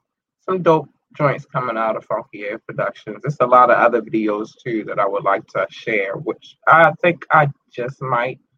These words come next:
you know, just to show a little love, but it is what it is. All right. No, I did not do my makeup tonight. I did not feel like it. Actually, I'm really, really tired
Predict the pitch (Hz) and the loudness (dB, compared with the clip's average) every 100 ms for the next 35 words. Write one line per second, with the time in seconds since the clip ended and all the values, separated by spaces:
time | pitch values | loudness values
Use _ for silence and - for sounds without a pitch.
0 | _ _ _ - 170 160 151 175 - _ | _ _ _ -8 -4 -2 -4 -6 -12 _
1 | 170 - - - 139 131 127 123 117 107 | -14 -12 -14 -4 0 0 2 0 2 0
2 | 104 120 139 - 123 120 117 117 120 107 | 0 -4 -4 -2 0 0 0 0 -4 -10
3 | 104 92 - - - 208 135 - - _ | -8 -10 -12 0 4 4 2 -6 -20 _
4 | _ _ _ _ _ _ _ _ _ _ | _ _ _ _ _ _ _ _ _ _
5 | _ _ - 151 175 190 214 220 226 165 | _ _ -4 4 8 10 8 8 6 6
6 | 175 160 160 143 123 120 - 135 120 110 | 6 4 4 4 2 0 -6 -4 -2 0
7 | 143 185 196 190 185 202 185 160 165 165 | 2 2 4 2 0 -4 0 2 2 0
8 | - 139 135 131 139 139 165 185 175 143 | 0 0 0 -2 0 0 -2 -2 0 2
9 | 131 123 - 175 294 - 170 160 151 135 | 0 0 0 0 0 -2 2 4 4 2
10 | 131 147 160 151 160 156 - 160 151 151 | -2 0 0 0 -2 -4 0 2 2 0